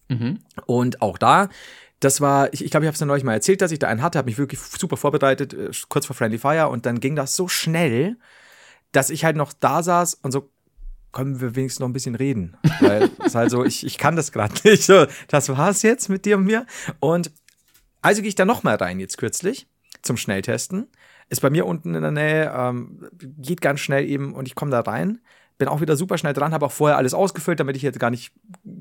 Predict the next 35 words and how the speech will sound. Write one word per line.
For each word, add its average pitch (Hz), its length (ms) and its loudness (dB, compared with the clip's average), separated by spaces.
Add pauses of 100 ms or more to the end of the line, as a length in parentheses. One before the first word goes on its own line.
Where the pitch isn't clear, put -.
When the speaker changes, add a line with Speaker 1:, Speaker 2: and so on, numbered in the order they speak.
(100)
Speaker 2:
groß 139 380 0
warten - 460 -2
muss. 240 220 -4 (320)
Und 123 80 -4
sagt 185 200 0
sie 185 60 -2
schon, 170 180 0
„Ja, 214 140 2
Sie 185 80 -2
haben 170 100 -2
die 160 40 -4
Formulare, 165 440 0
können 156 180 -2
Sie 139 60 -4
gleich 120 200 -2
durchgehen.“ 220 420 -4 (260)
Typ, - 260 4
super 214 300 4
nett, - 320 -4 (720)
Kopf 196 200 -2
nach 170 120 0
hinten, 269 400 2
bitte, 262 400 0 (580)
steckt - 240 0
mir 214 80 4
das 190 140 0
Ding 233 180 0
rein 180 300 4
und 170 220 -2
zwar 160 260 2
wirklich 262 340 0
so, 226 140 -2
dass 220 160 0
ich 175 120 -2
sag, 151 380 2